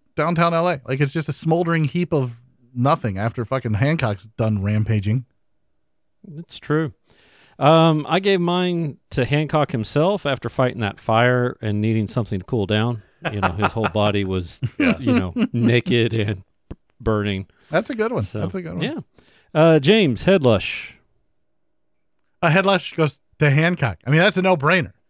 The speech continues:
Speaker 1: That dude was
Speaker 2: It
Speaker 1: drunk
Speaker 2: is.
Speaker 1: through the whole movie.
Speaker 2: Yeah, yeah, yeah. So, Jason?
Speaker 3: Yeah, Hancock, hands down.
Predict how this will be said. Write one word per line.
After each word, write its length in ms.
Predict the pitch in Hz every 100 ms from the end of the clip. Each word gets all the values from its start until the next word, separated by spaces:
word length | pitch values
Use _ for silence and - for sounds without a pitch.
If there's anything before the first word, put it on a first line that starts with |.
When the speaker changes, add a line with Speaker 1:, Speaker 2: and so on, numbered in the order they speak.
| _ _ 156
Speaker 1:
That 100 | 165
dude 140 | 202
was 120 | 151
Speaker 2:
It 140 | 147 139
Speaker 1:
drunk 220 | 156 180
Speaker 2:
is. 100 | - _
Speaker 1:
through 140 | - 156
the 80 | 123
whole 380 | - 165 180
movie. 360 | 165 160 101 73 _ _ _ _ _ _
Speaker 2:
Yeah, 300 | 117 110 92 - _ _
yeah, 180 | - 95
yeah. 180 | 87 85 - _ _ _
So, 340 | - 98 95 - 127
Jason? 460 | - 151 151 175 - _ _ -
Speaker 3:
Yeah, 240 | 107 90 -
Hancock, 600 | 123 92 92 80 - -
hands 400 | 120 107 92 85
down. 420 | 95 87 76